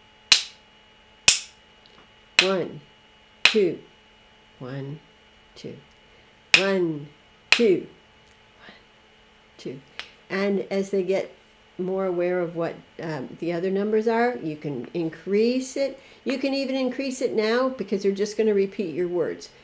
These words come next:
They'll learn la-, later what those words mean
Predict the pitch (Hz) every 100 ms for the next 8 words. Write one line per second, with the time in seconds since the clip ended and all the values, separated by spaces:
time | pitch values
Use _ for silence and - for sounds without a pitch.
0 | - - 196 208 220 240 247 202 196 202
1 | 208 - 190 190 190 247 302 - - -
2 | 175 160 185 175 170 180 175 175 185 185
3 | 214 262